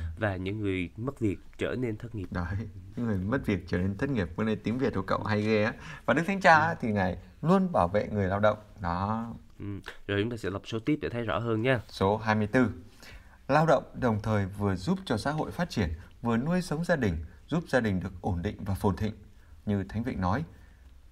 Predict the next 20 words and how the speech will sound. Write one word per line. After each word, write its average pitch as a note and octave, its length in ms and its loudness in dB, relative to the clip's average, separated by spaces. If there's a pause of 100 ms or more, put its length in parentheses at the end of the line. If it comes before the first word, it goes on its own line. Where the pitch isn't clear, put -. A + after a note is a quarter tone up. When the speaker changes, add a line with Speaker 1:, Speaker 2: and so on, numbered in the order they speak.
Speaker 2:
"Ước F#3+ 200 2
chi E3+ 360 0
trong D#3 200 -4
suốt A3+ 300 -2 (140)
cả F2+ 120 0
cuộc G2 220 -2
đời, G2+ 260 2 (200)
bạn A#2 300 2
được A2 140 -2
thấy A2+ 160 0
Jerusalem D#3+ 640 -2 (100)
phồn F2 240 0
thịnh, G2 160 0 (340)
được A#2 140 0
sống C#3+ 220 -2
lâu D#3+ 320 2
bên D#3 140 -2
đàn G2+ 180 0 (100)
con A#2 180 -2
cháu." A2 280 -2